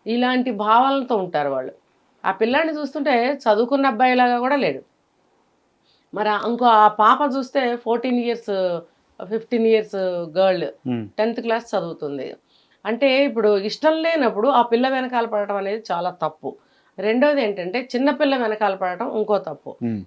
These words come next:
Speaker 1: తనేమన్నా పెద్దవాడా అంటే చిన్నవాడే, కానీ ఈ అమ్మాయి కంటే పెద్దవాడు,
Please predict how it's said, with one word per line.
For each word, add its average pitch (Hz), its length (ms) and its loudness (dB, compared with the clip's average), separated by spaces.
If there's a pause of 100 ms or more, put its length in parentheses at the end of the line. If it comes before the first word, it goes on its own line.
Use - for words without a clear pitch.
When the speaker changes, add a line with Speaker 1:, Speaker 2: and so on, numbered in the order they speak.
(160)
Speaker 1:
తనేమన్నా 269 420 2
పెద్దవాడా 247 540 4
అంటే 247 460 2 (560)
చిన్నవాడే, 202 640 2
కానీ 262 200 0
ఈ 262 120 0
అమ్మాయి 294 240 2
కంటే 285 220 -4
పెద్దవాడు, 156 520 0